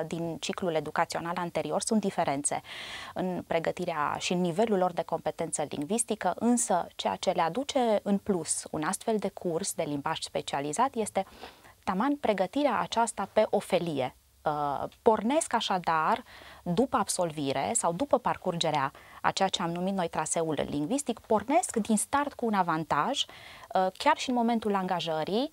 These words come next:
pentru că dețin cunoștințele și abilitățile de a comunica despre conținutul, uh, științific, despre conținutul lor profesional, într-o limbă de circulație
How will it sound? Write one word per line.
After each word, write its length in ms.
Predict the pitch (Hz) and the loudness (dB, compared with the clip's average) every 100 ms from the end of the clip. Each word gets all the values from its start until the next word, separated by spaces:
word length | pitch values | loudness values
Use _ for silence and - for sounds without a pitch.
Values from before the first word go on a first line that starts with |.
| - - - | -10 -18 0
pentru 320 | 233 214 220 | 2 4 0
că 380 | - 208 190 185 - | -2 2 4 4 2
dețin 580 | 165 180 - 220 269 339 - | 2 2 4 6 6 4 0
cunoștințele 1040 | 214 202 - 202 214 208 175 156 147 139 - | 0 0 -2 -2 0 0 0 2 0 -2 -4
și 160 | - | 0
abilitățile 580 | 185 170 160 220 233 247 | 0 0 0 0 0 -2
de 120 | 196 | 0
a 80 | 196 | 0
comunica 840 | - 185 180 170 156 - 139 185 359 _ - - 165 | 2 0 2 0 -2 -2 0 0 -4 _ -20 -8 2
despre 420 | 160 269 - 175 | 6 6 4 -2
conținutul, 800 | 160 175 160 160 156 - 147 139 - | -2 -2 -2 -2 -4 0 -2 -2 -4
uh, 320 | 151 139 127 | -4 -2 -4
științific, 600 | - - 139 - 196 269 | -6 -4 -4 -2 -2 -4
despre 220 | 175 - 156 | -4 -2 -2
conținutul 540 | 165 156 156 185 165 | -2 -4 -6 -6 -2
lor 140 | 165 | -2
profesional, 800 | - 151 - - - 135 202 233 | 0 -2 -2 -4 -4 -4 -2 -2
într-o 380 | - 226 294 226 | 2 2 2 0
limbă 280 | 180 180 240 | -2 0 0
de 100 | 196 | 0
circulație 680 | - 175 165 185 - 180 | -2 -6 -2 -2 -2 -4